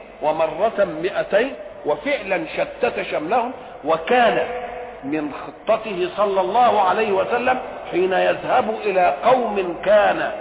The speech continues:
يبلغه أنهم يريدون أن يتآمروا لغزو المدينة يظل في، في بلدهم وفي معسكرهم أكثر من شهر. كل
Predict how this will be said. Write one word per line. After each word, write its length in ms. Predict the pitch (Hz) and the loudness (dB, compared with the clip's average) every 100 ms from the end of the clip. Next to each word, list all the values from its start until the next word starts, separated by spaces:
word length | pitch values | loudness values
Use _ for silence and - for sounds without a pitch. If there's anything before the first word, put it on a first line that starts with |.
| - - - - | -10 -14 -14 -6
يبلغه 920 | 135 151 - 185 285 247 214 202 208 202 | 0 0 0 0 0 2 0 0 0 -2
أنهم 560 | 170 202 214 196 190 | -2 0 0 0 0
يريدون 520 | 185 190 175 208 247 214 | 0 0 -2 -2 0 0
أن 260 | 214 196 | 0 -2
يتآمروا 1040 | 175 170 170 175 190 208 240 226 202 170 - - 135 | 0 0 -2 -2 4 4 6 4 2 0 -2 -8 -4
لغزو 540 | 151 165 226 196 190 | 0 2 2 2 0
المدينة 580 | 170 160 156 233 254 269 - - - - 139 | 0 -2 -2 -2 -4 -4 -10 -18 -20 -18 -2
يظل 640 | 156 160 214 233 208 196 - | -2 0 -2 -2 -4 -6 -6
في، 240 | 202 185 175 147 | -6 -6 -6 -10
في 200 | 190 208 | -10 -6
بلدهم 840 | 185 180 196 170 190 240 151 139 151 | -2 0 2 2 -2 -4 -4 -4 -4
وفي 340 | 185 180 170 | -4 -2 -4
معسكرهم 920 | 156 160 160 160 - 220 208 180 180 | -2 -2 -2 -4 -2 -2 0 -4 -6
أكثر 520 | 175 185 - 208 208 165 | -4 -6 -4 -4 -2 -4
من 120 | 147 - | -10 -12
شهر. 140 | - - - - - - - - - - - - - _ | -14 -14 -18 -20 -20 -20 -20 -20 -20 -20 -20 -20 -20 _
كل 280 | 339 320 285 | -4 -2 -2